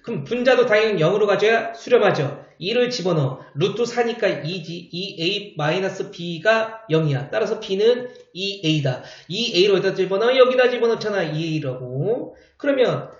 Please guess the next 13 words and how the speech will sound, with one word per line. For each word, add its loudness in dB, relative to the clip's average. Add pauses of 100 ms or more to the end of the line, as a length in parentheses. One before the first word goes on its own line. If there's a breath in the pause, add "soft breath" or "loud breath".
(200 loud breath)
리미트 -4
X가 4
이로 0
갈 -2
때 -6 (480)
X -2
마이너스 2
이분의 -4
A로 -2
묶죠? 0 (220)
루트 -2
X -4
플러스 -2